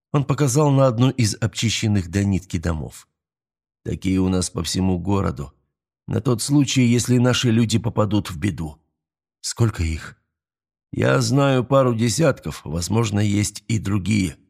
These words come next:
«То есть по всему Фениксу действуют ваши агенты?» «Мы старались.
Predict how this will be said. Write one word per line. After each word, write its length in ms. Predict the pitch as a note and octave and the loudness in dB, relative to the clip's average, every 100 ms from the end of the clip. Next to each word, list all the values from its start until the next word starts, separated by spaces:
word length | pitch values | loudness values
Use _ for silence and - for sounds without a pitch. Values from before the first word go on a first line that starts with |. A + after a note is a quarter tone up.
| _ _ _ _ _ _ _ _ | _ _ _ _ _ _ _ _
«То 120 | F#2 | -2
есть 240 | G2 - - | 0 -2 -4
по 100 | F2+ | -4
всему 360 | - A2 G2+ | 0 0 0
Фениксу 600 | F2+ C#3 C3+ G#2+ - F2+ | 0 0 0 0 -2 -2
действуют 600 | D#2+ A2+ G#2 - A2 G2+ | 0 0 0 0 0 0
ваши 280 | A2 A2 A2 | 0 0 0
агенты?» 540 | A2 G#2+ D3 A2+ D2+ - _ _ _ _ _ _ _ | 0 0 -2 -2 -6 -8 _ _ _ _ _ _ _
«Мы 200 | - F2 | -8 -4
старались. 800 | G#2+ - C#3+ A#2+ F#2+ A#2 G#2+ - | -4 -2 0 2 2 0 -2 -6